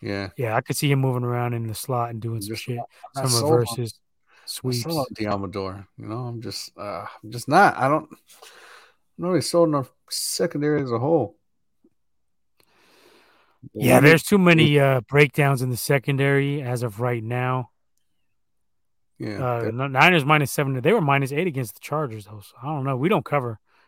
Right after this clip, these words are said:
Speaker 2: very often. I wouldn't, I wouldn't even touch the Niners, honestly,
Speaker 1: Mm.
Speaker 2: from a betting standpoint. They're just not, they're not a
Speaker 1: Yeah.
Speaker 2: team that covers a lot.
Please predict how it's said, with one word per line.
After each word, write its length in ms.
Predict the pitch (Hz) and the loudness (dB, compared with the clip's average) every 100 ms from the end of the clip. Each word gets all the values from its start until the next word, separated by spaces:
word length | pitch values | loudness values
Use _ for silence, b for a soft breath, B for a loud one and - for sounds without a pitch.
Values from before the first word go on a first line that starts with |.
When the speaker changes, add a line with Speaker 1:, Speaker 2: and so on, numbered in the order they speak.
| _ | _
Speaker 2:
very 240 | 143 120 120 | -6 -4 -2
often. 380 | 117 113 - 113 | -4 -4 -6 -2
I 80 | 143 | 2
wouldn't, 340 | 147 123 117 _ _ _ _ _ _ _ - | 2 -2 -12 _ _ _ _ _ _ _ 2
I 60 | 151 | 6
wouldn't 220 | 147 127 | 6 4
even 80 | 120 | -2
touch 260 | 135 127 | -4 -6
the 80 | - | -6
Niners, 320 | 120 120 117 | -6 -6 -4
honestly, 540 | 123 131 127 143 131 - _ | -4 -4 -4 -8 -10 -12 _
Speaker 1:
Mm. 60 | 147 - | -10 -8
Speaker 2:
from 180 | - 123 | -10 -6
a 40 | |
betting 240 | 107 131 131 | 0 0 0
standpoint. 580 | - 139 123 139 135 139 _ _ _ _ _ _ _ _ _ _ - | -4 -6 -4 -6 -8 -12 _ _ _ _ _ _ _ _ _ _ -6
They're 140 | 131 | -2
just 200 | 131 120 - | -2 -4 -6
not, 240 | 117 117 _ - | -6 -8 _ -2
they're 140 | 151 | 4
not 160 | 156 147 | 6 4
a 40 | |
Speaker 1:
Yeah. 40 | - | 2
Speaker 2:
team 220 | 151 139 | -2 -2
that 120 | 117 | -4
covers 340 | 135 123 113 | -4 -4 -4
a 40 | 113 | -8
lot. 240 | 113 120 | -10 -12